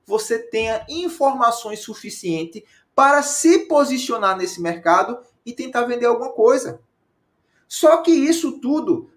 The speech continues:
precisa que você trabalhe elementos de persuasão, prospecção, entre outras coisas. Ah, que, claro, a gente vai tá falando sobre isso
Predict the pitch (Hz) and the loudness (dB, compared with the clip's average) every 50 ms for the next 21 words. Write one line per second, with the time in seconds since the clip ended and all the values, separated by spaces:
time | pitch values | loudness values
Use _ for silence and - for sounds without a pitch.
0 | _ _ - 277 294 277 - - 277 285 277 294 285 - 277 269 - 254 320 277 | _ _ -4 -2 -2 -2 -2 0 0 0 0 0 -2 -4 -4 -2 -2 0 0 2
1 | 247 240 - 208 208 208 214 220 233 240 - _ _ _ - 214 226 240 247 254 | 0 2 4 4 4 4 4 2 -2 -6 -10 _ _ _ -2 2 4 4 4 4
2 | 247 226 226 226 233 233 233 240 233 208 185 190 190 185 - 196 196 - - 214 | 0 -6 -6 -6 -6 -6 -6 -6 -8 -6 -6 -8 -8 -6 -6 -6 -6 -6 -4 0
3 | 196 202 196 180 190 180 180 180 175 175 175 175 - _ _ _ _ _ _ _ | 0 0 0 0 0 0 2 0 0 -2 -4 -8 -16 _ _ _ _ _ _ _
4 | _ _ _ _ _ _ _ _ _ _ _ _ _ _ _ _ _ _ _ _ | _ _ _ _ _ _ _ _ _ _ _ _ _ _ _ _ _ _ _ _
5 | - 196 196 196 - - 226 - - - - - - 170 170 170 170 170 170 170 | -4 -4 -4 -4 -4 -4 -4 -4 -4 -8 -10 -6 -2 -2 0 0 0 -2 -2 -6
6 | 175 _ _ _ _ _ _ _ _ _ _ _ _ _ _ _ _ _ _ _ | -10 _ _ _ _ _ _ _ _ _ _ _ _ _ _ _ _ _ _ _
7 | _ _ _ _ _ _ _ _ _ _ _ _ _ _ _ _ _ _ _ _ | _ _ _ _ _ _ _ _ _ _ _ _ _ _ _ _ _ _ _ _
8 | _ _ _ _ _ _ _ _ _ _ _ _ - 254 262 269 262 269 240 226 | _ _ _ _ _ _ _ _ _ _ _ _ -4 -2 -2 -2 -2 -4 -2 2
9 | 208 214 214 214 220 240 240 - - - 175 160 127 110 110 110 113 - - - | 2 4 4 2 0 -2 -6 -4 0 4 6 6 6 4 -2 -6 -14 -16 -20 -20
10 | _ _ _ _ _ _ _ _ _ _ - 151 151 151 151 151 139 - - - | _ _ _ _ _ _ _ _ _ _ -6 -4 -2 0 0 0 -2 -2 -4 -4
11 | 359 381 - - 196 185 190 190 190 208 202 - - 151 165 170 170 180 175 175 | -6 -4 -2 0 2 4 4 4 4 2 0 -4 -6 -10 -10 -10 -8 -8 -8 -8
12 | 175 170 - 170 165 170 170 - 185 170 165 160 151 147 156 165 165 - 175 175 | -6 -6 -4 -4 -4 -4 -6 -6 -6 -4 -4 -4 -2 -2 -2 -2 -4 -4 -8 -8
13 | 175 175 | -8 -10